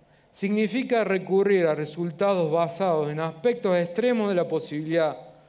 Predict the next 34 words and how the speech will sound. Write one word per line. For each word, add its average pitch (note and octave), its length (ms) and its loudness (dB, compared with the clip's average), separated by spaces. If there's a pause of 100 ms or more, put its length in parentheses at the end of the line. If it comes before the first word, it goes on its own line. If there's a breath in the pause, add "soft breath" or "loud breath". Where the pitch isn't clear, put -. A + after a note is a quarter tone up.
(240 loud breath)
de E3 140 2
la F3+ 140 4
vida E3 340 0
en D3+ 60 0
la D#3+ 160 2
Tierra C4+ 540 0
y E3+ 80 -4
estudiar F#3 480 0
cómo G#3+ 300 2
verificar F#3 600 -2
su F#3+ 160 -6
presencia F3+ 600 -2
en E3+ 80 -4
otros E3 280 -4
planetas G#3 680 -2 (200)
o D#3 140 0
exoplanetas. C#3 920 -4 (720 loud breath)
Esto C4+ 240 0
significa F#3+ 680 0
estudiar E3+ 440 0
al D#3+ 200 2
límite E3 680 -2 (120)
si A3+ 460 -2
y F3 60 -6
cómo G#3 340 0
podrían F#3 440 2
verificarse F3 760 -2
la E3 100 0
existencia F#3+ 680 -6
de D#3 120 -2
formas F3 340 -2
de D#3+ 60 -2
inteligencia F3+ 760 -6 (300 loud breath)
extraterrestre C#3+ 1000 -2